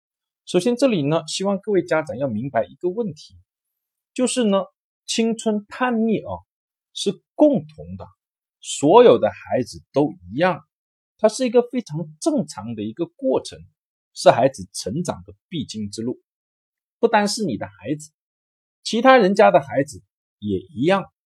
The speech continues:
都要同样经历这个青春叛逆期。那怎么来帮助孩子较好的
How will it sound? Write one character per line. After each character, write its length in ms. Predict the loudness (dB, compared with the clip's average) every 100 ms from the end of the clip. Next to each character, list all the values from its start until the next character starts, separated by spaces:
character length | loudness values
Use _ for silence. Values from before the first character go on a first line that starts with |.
| _ _ _
都 140 | 8
要 120 | 8
同 360 | 6 -2 -6 -2
样 180 | -2 -4 _
经 240 | -6 -2
历 120 | -2
这 100 | -2
个 140 | -4 -6
青 340 | -6 -6 -6
春 260 | -8 -10 -10
叛 180 | -8 -6
逆 100 | -6
期。 300 | -12 -16 -18 _ _ _ _ _ _ _ _ _
那 180 | -2 2
怎 160 | 2
么 100 | 4
来 100 | 4
帮 280 | 4 0 0
助 180 | -2 -2
孩 280 | -2 -6 -6
子 260 | -8 -20 _ _ _
较 200 | 4 4
好 240 | 0 -4
的 120 | -4